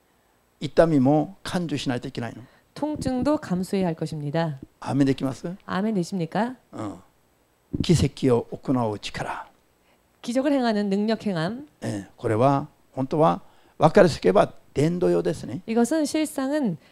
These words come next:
Speaker 2: 알기 쉽게 말씀드린다면 전도용이라고 할 수 있겠습니다.
Speaker 1: うん、信じない人を信じるように。
Speaker 2: 믿지 않는 자를 믿게 하기 위하여서.
Speaker 1: 言うこと聞かない人を言うこと、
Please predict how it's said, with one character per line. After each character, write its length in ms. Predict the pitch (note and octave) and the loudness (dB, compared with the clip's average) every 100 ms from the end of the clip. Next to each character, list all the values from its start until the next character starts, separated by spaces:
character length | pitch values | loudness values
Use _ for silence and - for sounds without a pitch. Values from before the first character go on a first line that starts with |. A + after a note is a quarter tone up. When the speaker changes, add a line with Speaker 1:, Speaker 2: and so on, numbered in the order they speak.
| - | -10
Speaker 2:
알기 220 | E3+ F3 | -4 -2
쉽게 160 | F#3+ C4+ | -2 -2
말씀드린다면 640 | C4+ C4 B3+ G#3 G3 A#3 | -4 -4 -6 -2 0 0
전도용이라고 760 | F#3 F3 F#3+ B3 D4+ D#4 C4+ B3 | -2 -4 -2 2 2 0 -2 0
할 100 | A3 | -2
수 100 | G#3 | -4
있겠습니다. 480 | - D3+ D3+ C#3+ B2 | -6 -4 -4 -4 -6
Speaker 1:
う 20 | |
ん、 20 | |
信 320 | - - G3 | -6 -4 -2
じ 100 | F3 | 2
な 100 | E3+ | 2
い 40 | C3+ | 2
人 120 | E3+ | 4
を 80 | F3+ | 2
信 280 | - C3 B2+ | 2 2 4
じ 80 | A#2+ | 4
る 80 | B2 | 0
よ 120 | A2+ | -2
う 20 | |
に。 100 | G2+ | -4
Speaker 2:
믿지 240 | A3+ G#3+ B3 | -6 -2 0
않는 200 | A#3+ A#3 | 0 0
자를 240 | B3+ C4+ | 0 0
믿게 300 | A3 - D#4 | -2 -4 -2
하기 260 | C#4+ A3+ F#3+ | -2 0 2
위하여서. 520 | E3+ D#3 D3 D3 - | 2 2 0 -4 -2
Speaker 1:
言 160 | E3 G3 | 4 6
う 60 | |
こ 140 | E3+ - | 6 4
と 100 | D3 | 2
聞 140 | - | -2
か 80 | - | -2
な 60 | C3+ | -2
い 40 | |
人 220 | A#2+ E3+ C#3+ | 0 2 2
を 60 | |
言 140 | B2 D3 | 2 0
う 60 | |
こ 160 | C3+ D#3+ | 0 -6
と、 160 | C3 | -6